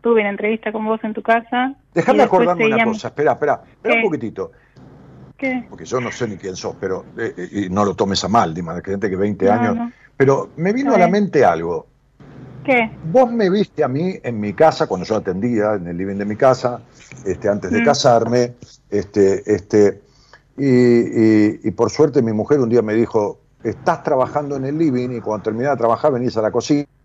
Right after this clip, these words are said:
Speaker 2: o sea que del trabajo a la coci-, del trabajo a tu casa hay tres metros, por eso estás tan cansado, ¿no? Y tenía razón,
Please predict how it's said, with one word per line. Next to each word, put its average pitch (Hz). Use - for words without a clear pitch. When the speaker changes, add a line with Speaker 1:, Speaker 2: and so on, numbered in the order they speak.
Speaker 2:
o 90
sea 120
que 104
del 104
trabajo 123
a -
la 113
coci-, 117
del 123
trabajo 139
a 113
tu 120
casa 160
hay 123
tres 127
metros, 131
por 113
eso 143
estás 135
tan 135
cansado, 143
¿no? 123
Y 127
tenía 170
razón, 143